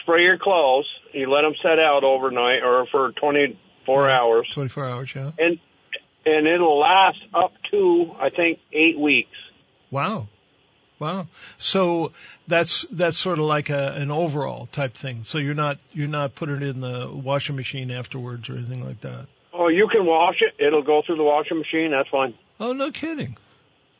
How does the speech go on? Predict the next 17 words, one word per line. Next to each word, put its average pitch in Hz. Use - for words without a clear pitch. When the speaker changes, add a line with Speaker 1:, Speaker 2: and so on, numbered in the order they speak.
Speaker 2:
Wow. 165
Speaker 1:
Yeah, 135
but 131
you 143
got, 151
what 156
it 143
does 151
is 127
it 120
dries 143
into 180
your 143
fabric. 127
Speaker 2:
Oh, 151
I 143
see. 131